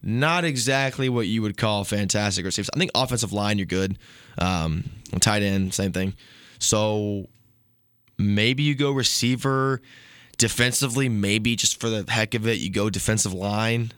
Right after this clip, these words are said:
Um, get a guy that can be a threat up the middle. You know, I mean, Ndamukong Suh is aging, so is P-, Jason Pierre-Paul. So maybe you look for a guy up the middle, but,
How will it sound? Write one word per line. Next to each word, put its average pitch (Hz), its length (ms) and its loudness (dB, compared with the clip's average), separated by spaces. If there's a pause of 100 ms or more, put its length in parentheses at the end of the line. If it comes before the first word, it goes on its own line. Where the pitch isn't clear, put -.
(100)
Um, 85 360 -2
get 95 200 0
a 95 40 0
guy 95 320 2
that 95 120 -4
can 92 140 0
be 92 320 -2 (440)
a 101 100 2
threat - 260 0
up 101 140 -2
the 98 100 0
middle. 98 320 0
You 98 80 0
know, 98 100 0
I 92 60 -2
mean, 92 220 0 (100)
Ndamukong 98 400 0
Suh 95 280 0
is 95 200 0
aging, 98 420 2
so 95 260 0
is 98 120 -4
P-, - 180 0
Jason 95 280 2
Pierre-Paul. 98 580 -2
So 92 400 -2 (360)
maybe 107 440 2
you 143 100 0
look 139 180 -2
for 139 300 2
a 139 80 0
guy 139 380 0
up 147 140 -4
the 131 60 -6
middle, 139 380 0
but, 107 300 -4